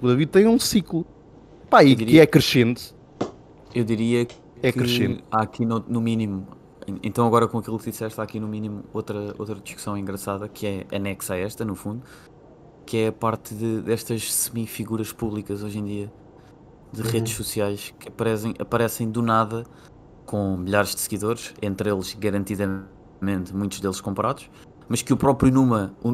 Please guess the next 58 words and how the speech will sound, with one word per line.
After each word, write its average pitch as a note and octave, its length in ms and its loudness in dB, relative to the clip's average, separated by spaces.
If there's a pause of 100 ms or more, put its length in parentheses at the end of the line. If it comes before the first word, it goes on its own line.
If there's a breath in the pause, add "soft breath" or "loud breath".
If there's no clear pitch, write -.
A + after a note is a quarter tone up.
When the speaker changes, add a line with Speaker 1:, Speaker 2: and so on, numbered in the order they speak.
Speaker 2:
o A2+ 40 -2
próprio - 340 0
número A#2+ 340 2
ganha A#2 280 0
força A#2 360 -2
por - 120 -14
si B2 320 -4
e - 80 -8
parece B2 220 8
Speaker 3:
Yeah, - 20 8
Speaker 2:
que B2+ 60 8
ainda A#2+ 140 8
Speaker 3:
yeah, A#2+ 100 6
Speaker 2:
atrai A#2+ 140 6
Speaker 3:
exatamente. B2+ 480 6
Speaker 2:
mais, - 0 - (360 soft breath)
Speaker 3:
É D3+ 100 10
de - 60 8
género. F3 180 12
Speaker 2:
mais, A#2+ 180 6
ou - 80 2
seja, A2+ 340 4
Speaker 3:
Uhum, D#3 400 6
uhum. D#3+ 280 2 (600)
Tu D3 80 8
olhas D#3+ 260 12
Speaker 2:
é, - 60 0
Speaker 3:
para E3 80 10
uma E3 100 10
Speaker 2:
é, - 20 12
é - 40 8
Speaker 3:
página D#3+ 380 12
Speaker 2:
tipo, C#3 100 10
Speaker 3:
de, D#3 60 10
de D3 60 10
Speaker 2:
imagina, C#3+ 180 10
Speaker 3:
Instagram D#3 460 10
de C3+ 80 4
género, C#3+ 260 10
Speaker 2:
tens B2+ 60 4
Speaker 3:
"Pá, F#3+ 80 12
este - 180 8
Speaker 2:
seiscentas D3 100 10
Speaker 3:
gajo." D3+ 80 8 (200)
Speaker 2:
pessoas C#3+ 40 -8
a C#3+ 100 -2
seguir-te. - 260 -6 (120)
Speaker 3:
Yeah, G2 180 4
yeah, F#2 240 -6
yeah. - 160 -12
Estou - 200 -16
a - 0 -
Speaker 2:
Tens - 340 -16
Speaker 3:
perceber. B2+ 200 2
Speaker 2:
seiscentas D3 420 0
pessoas C#3+ 240 -4
a C#3 60 -4
seguir-te. G2+ 380 -6